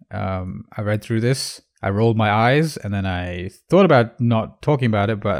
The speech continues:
I just want to say it out loud. Essentially, they put in a standard level up production, pro-, um, progression system, which, surprise, surprise, is kinda what people, what, what they should have had in from the fucking start,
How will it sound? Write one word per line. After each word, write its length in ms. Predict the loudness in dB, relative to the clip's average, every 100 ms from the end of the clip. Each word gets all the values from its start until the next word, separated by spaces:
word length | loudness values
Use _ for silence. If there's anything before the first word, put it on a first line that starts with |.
| -2
I 80 | -4
just 140 | -2
want 140 | -2
to 40 | -2
say 180 | 0 0
it 60 |
out 200 | 2 0
loud. 380 | 0 0 -2 -6 -20 -20 -2
Essentially, 320 | 2 4 6
they 120 | 4
put 240 | 4 2 4
in 360 | 4 4 2 -2 -20 -4
a 160 | 0
standard 880 | 2 0 2 4 6 6 4 2 0 -8 _
level 500 | 0 4 4 4 0 0
up 300 | -2 -4 -8 _ _
production, 420 | -6 -2 -2 -6
pro-, 340 | -10 -10 -6 -6
um, 380 | -4 -6 -8 -12 _
progression 380 | -6 -6 -4 -6
system, 460 | -8 -8 -8 -8 -12 _ _
which, 280 | -6 -6 -16
surprise, 340 | 0 2 4
surprise, 580 | 4 4 6 4 0 -4
is 480 | -6 -2 -2 -4 -8
kinda 760 | -2 0 0 0 0 0 -2
what 520 | -2 -2 -2 -4 -6
people, 720 | -6 -4 -4 -4 -4 -6 -8 _ _ _ _ _ _ _ -10
what, 160 | -8
what 140 | -4 -2
they 100 | -2
should 160 | -2
have 100 | -2
had 140 | -2 -4
in 100 | -8
from 140 | -12
the 80 | -14
fucking 240 | -14 -16
start, 320 | -14 -12 -12